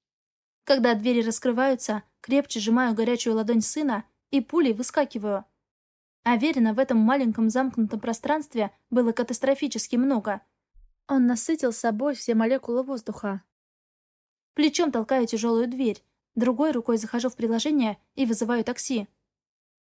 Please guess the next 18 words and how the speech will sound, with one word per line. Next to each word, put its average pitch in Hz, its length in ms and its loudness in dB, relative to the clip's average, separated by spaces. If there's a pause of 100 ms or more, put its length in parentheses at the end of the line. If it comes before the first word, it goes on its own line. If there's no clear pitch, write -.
(100)
Стас - 360 0
недовольно 220 540 2
вздыхает 220 440 -4
где-то 226 360 -4
сзади. 220 480 -2 (420)
«Помочь 240 400 2
хотел? 269 460 -2 (280)
Справлюсь, 269 640 2
мажор!» 262 480 2 (1160)
«Ты 254 100 4
уверена, 240 400 2
что 226 140 0
не 233 100 4
хочешь, 233 240 0
чтобы 220 220 -2
я 220 80 4
вас 220 160 0
подвез?» 240 440 -2